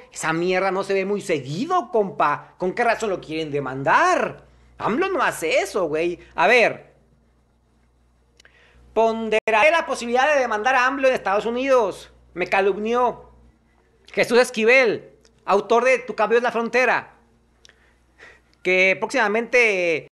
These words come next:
eh, se, se qui-, lo quitará de, de esos lugares de ventas. Tus púbicos son la frontera. Y esperen la segunda parte del libro. Tus callos son las cloacas. No te creas, no.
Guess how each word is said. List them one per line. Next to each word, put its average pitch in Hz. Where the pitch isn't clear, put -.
eh, 165
se, 165
se 202
qui-, 202
lo 208
quitará 214
de, 262
de 240
esos 214
lugares 220
de 202
ventas. 233
Tus 160
púbicos 190
son 165
la 165
frontera. 147
Y 190
esperen 240
la 220
segunda 220
parte 240
del 202
libro. 233
Tus 202
callos 233
son 220
las 214
cloacas. 190
No 196
te 190
creas, 139
no. 180